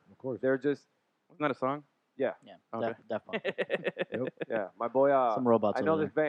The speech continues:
Speaker 2: band. I know this band. They, they, they made this fire remix. You know.
Speaker 4: Yeah, we did.
Speaker 2: Um, Diversitile, they called them.
Speaker 3: Oh yeah.
Speaker 2: Diversitile, they called themselves.
Speaker 3: Ooh, look it up
Speaker 2: That
Speaker 3: on
Speaker 2: shit
Speaker 3: iTunes.
Speaker 2: was, that shit was something.
Speaker 3: Is it on iTunes?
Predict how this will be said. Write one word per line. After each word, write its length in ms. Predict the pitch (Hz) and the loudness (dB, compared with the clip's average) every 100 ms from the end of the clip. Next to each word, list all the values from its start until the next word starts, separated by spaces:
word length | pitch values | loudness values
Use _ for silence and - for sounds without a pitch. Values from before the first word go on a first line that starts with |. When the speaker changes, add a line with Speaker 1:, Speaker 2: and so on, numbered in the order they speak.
| 131 | 0
Speaker 2:
band. 40 | |
I 20 | 127 | -2
know 140 | 139 | -4
this 100 | 131 | -4
band. 280 | 139 131 113 113 117 113 104 | -4 -4 -6 -10 -12 -12 _
They, 100 | 120 | -10
they, 60 | 120 113 | -10 -8
they 80 | 113 | -6
made 180 | 127 123 | -6 -6
this 120 | 117 _ | -10 _
fire 260 | 131 123 117 | 0 2 0
remix. 320 | 117 107 95 - _ 107 | -4 -6 -10 -14 _ -8
You 80 | 107 | -4
know. 180 | 107 101 _ _ _ | -4 -6 _ _ _
Speaker 4:
Yeah, 100 | 107 | -6
we 60 | 101 | -2
did. 100 | 104 | 0
Speaker 2:
Um, 200 | 98 90 87 _ _ _ _ _ _ _ _ | 0 -4 _ _ _ _ _ _ _ _ _
Diversitile, 680 | 117 135 131 131 117 107 95 _ | -2 0 -2 -2 0 0 -2 _
they 80 | 113 | -12
called 220 | - 107 | -10 -12
them. 100 | 98 - 143 | -12 2 6
Speaker 3:
Oh 140 | 151 | 8
yeah. 300 | 139 175 208 - | 8 4 2 -2
Speaker 2:
Diversitile, 560 | 113 110 131 123 120 113 | -4 0 -2 -2 -4 -4
they 80 | 110 | -6
called 180 | 117 110 | -10 -4
themselves. 200 | 175 247 | 2 4
Speaker 3:
Ooh, 460 | 349 330 302 311 | 6 6 4 4
look 80 | 156 | 2
it 60 | 151 | 4
up 60 | 147 | 4
Speaker 2:
That 80 | 147 | 2
Speaker 3:
on 80 | |
Speaker 2:
shit 80 | 135 | 0
Speaker 3:
iTunes. 40 | 127 | -4
Speaker 2:
was, 160 | - _ | -8 _
that 120 | 117 - | -8 -2
shit 120 | 127 | 0
was 120 | 117 | 0
something. 280 | 131 113 98 | 0 -2 -4
Speaker 3:
Is 80 | 120 | -2
it 60 | 131 | -2
on 80 | |
iTunes? 300 | 131 143 98 | -2 -6 -10